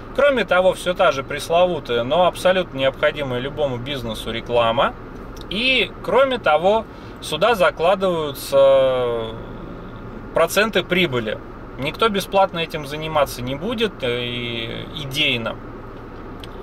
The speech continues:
Подчёркиваю, массово не будет заниматься, а индивидуально, да, кто-то там отдаёт, продаёт, это нормально. Так вот,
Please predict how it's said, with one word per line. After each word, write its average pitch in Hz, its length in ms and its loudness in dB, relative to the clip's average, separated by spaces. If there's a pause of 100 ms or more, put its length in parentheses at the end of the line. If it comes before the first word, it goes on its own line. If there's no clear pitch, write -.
(140)
Подчёркиваю, 180 680 2
массово 156 720 0
не 120 140 -6
будет 120 300 -8
заниматься, 160 640 0 (520)
а 139 1040 4 (360)
индивидуально, 175 720 2
да, 170 180 4
кто-то 156 280 -4
там 135 240 0
отдаёт, 139 480 2
продаёт, 139 540 0
это - 160 -2
нормально. 131 520 0 (640)
Так - 140 -2
вот, 294 240 6